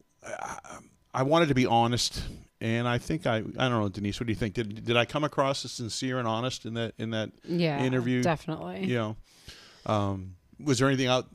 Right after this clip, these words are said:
Speaker 1: th-, from that, you know, of course, you know me, you're married to me. I mean,
Speaker 2: Right,
Speaker 1: you know,
Speaker 2: right.
Speaker 1: it
Speaker 2: Well, it, it was interesting to me to see how people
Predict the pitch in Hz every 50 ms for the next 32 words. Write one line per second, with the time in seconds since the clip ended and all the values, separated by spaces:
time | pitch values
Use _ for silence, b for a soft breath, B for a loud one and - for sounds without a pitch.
0 | 127 120 117 - - - 127 117 120 117 110 92 - _ - 113 110 110 104 104
1 | 98 95 - - - - - - - - - 123 107 - 120 110 92 85 95 104
2 | 123 104 82 80 87 90 98 101 87 80 85 90 107 117 107 90 - - 95 90
3 | 85 - - 233 208 196 190 180 180 180 175 175 180 208 190 165 190 180 180 175
4 | 175 - - - - - - - - 208 254 240 240 240 208 233 240 226 - -
5 | 233 240 233 240 226 226 214 214 202 190 185 185 - - 196 185 180 175 180 175
6 | 170 170 160 - - 170 165 165 147 160 156 151 151 147 - - - 165 151 147
7 | 151 143 139 139 131 135